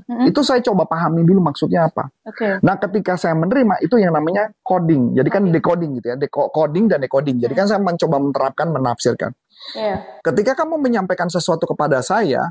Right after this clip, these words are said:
Speaker 2: pasti kamu menggunakan petanya kamu, kalau
Speaker 1: Iya,
Speaker 2: dalam
Speaker 1: betul.
Speaker 2: N L P, betul ya?
Speaker 1: Betul.
Speaker 2: Jadi petanya kamu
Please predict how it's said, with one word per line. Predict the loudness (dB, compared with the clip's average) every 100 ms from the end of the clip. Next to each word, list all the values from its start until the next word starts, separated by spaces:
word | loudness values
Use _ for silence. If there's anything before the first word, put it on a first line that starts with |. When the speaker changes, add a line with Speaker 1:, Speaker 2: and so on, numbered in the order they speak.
| -8 _ _ -4
Speaker 2:
pasti | -2 -2 -2
kamu | 0 0
menggunakan | 2 4 4 2 0 0 -2
petanya | 0 0 0 -2 0 0 2
kamu, | 0 0 -4
kalau | -4 -2
Speaker 1:
Iya, | 0
Speaker 2:
dalam | 0 0
Speaker 1:
betul. | 0
Speaker 2:
N |
L | 0
P, | 0 0
betul | 2 4
ya? | 2
Speaker 1:
Betul. | 0 -12 -14 -8
Speaker 2:
Jadi | -2 2 2 0
petanya | -4 -4 -2 -2 -2 -2
kamu | -2 0 0